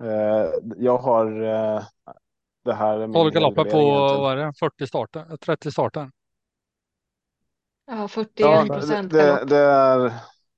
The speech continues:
Speaker 1: precis. Eh, så det är inte så jäkla spelvärt till trettiofem, trettiosex procent. Ehm, och, eh,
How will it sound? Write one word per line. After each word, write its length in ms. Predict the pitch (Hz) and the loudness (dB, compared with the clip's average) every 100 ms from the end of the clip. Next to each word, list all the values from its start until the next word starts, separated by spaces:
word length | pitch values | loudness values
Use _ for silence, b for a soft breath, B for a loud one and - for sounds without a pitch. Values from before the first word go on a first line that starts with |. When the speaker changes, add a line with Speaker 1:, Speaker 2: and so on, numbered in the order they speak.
| _ - | _ -8
Speaker 1:
precis. 520 | 123 120 98 - _ _ - | -4 -4 -6 -10 _ _ -14
Eh, 260 | 123 113 107 | -8 -6 -6
så 140 | 107 | -6
det 100 | 117 123 | -2 0
är 40 | |
inte 220 | 120 120 | 0 -6
så 220 | 110 123 | -6 -2
jäkla 340 | 123 113 - 107 | 0 0 -4 -12
spelvärt 480 | - 110 110 117 110 | -8 -6 -4 -4 -4
till 240 | 113 107 | -6 -6
trettiofem, 840 | - 113 - 113 110 107 117 110 | -8 -10 -8 -6 -6 -4 -4 -6
trettiosex 460 | 104 107 113 107 - | -8 -12 -10 -10 -10
procent. 440 | 107 123 107 101 _ _ _ _ - - _ - | -10 -6 -6 -8 _ _ _ _ -20 -20 _ -16
Ehm, 800 | 101 104 104 104 104 104 104 104 - _ _ _ _ _ _ _ _ | -10 -6 -4 -4 -4 -6 -8 -10 -16 _ _ _ _ _ _ _ _
och, 640 | - 117 113 _ _ _ 117 | -2 -2 -2 _ _ _ -2
eh, 720 | 113 110 113 110 107 110 | 2 2 2 2 0 -2